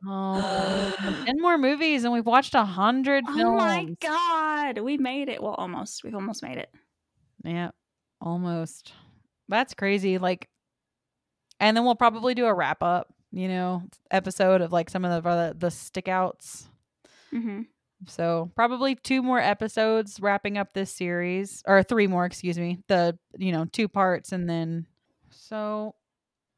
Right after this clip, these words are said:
Speaker 1: let us know if there were any standouts to you out of the two thousands, 'cause this is kind of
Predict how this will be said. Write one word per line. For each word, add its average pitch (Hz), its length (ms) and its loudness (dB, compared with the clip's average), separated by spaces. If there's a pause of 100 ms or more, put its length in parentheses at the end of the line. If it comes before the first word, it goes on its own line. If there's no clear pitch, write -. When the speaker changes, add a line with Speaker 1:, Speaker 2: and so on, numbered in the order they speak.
(120)
Speaker 1:
let 214 260 -2
us 262 180 -2
know 240 280 2
if 262 60 -8
there 202 180 0
were 202 100 -2
any 214 240 -4
standouts 208 960 -4
to 220 100 -6
you 226 360 -2
out 214 180 2
of 196 120 -4
the 196 80 -6
two 226 260 -6
thousands, 202 540 0
'cause 208 180 -4
this 220 180 -2
is 254 120 -6
kind 233 280 0
of 208 180 2